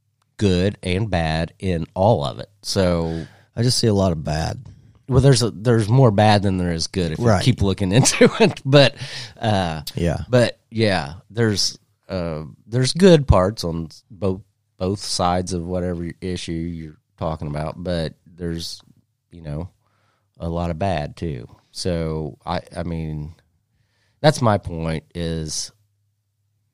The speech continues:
Speaker 1: there's some good in both sides and there's a lot of bad in both sides. So that's why I said I'm,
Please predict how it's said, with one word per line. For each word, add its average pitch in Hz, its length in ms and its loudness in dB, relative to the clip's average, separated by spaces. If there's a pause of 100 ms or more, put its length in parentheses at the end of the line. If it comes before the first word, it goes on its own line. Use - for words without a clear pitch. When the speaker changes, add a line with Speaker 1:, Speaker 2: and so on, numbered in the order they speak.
(3500)
Speaker 1:
there's 95 220 -2
some 117 240 2
good 110 280 2
in 90 240 -2 (440)
both 101 260 -2
sides 104 580 0
and 87 160 -4
there's 80 440 -8
a 76 100 -12
lot 82 280 -4
of 87 80 -4
bad 80 300 -6
in 71 140 -10
both 67 180 -12
sides. - 420 -12
So 76 540 -4 (1500)
that's - 140 -8
why 101 140 2
I 90 40 0
said 78 220 -4
I'm, 76 260 -6